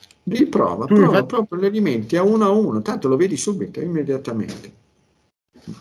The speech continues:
Speaker 2: Tu dici sempre di massimo tre alimenti, giusto? In un pranzo, in una cena,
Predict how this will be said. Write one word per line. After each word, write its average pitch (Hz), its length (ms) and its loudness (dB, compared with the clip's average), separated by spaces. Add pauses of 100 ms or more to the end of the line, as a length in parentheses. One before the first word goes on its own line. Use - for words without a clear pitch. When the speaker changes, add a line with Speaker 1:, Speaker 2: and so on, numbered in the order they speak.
Speaker 2:
Tu 208 120 -2
dici 147 320 -4
sempre 127 480 -6
di 113 140 -8
massimo 131 920 -6
tre 123 340 -2
alimenti, 117 600 -10
giusto? 104 360 -18
In 110 240 -12
un 107 80 -20
pranzo, 113 420 -8
in 110 60 -6
una 110 180 -8
cena, 107 380 -10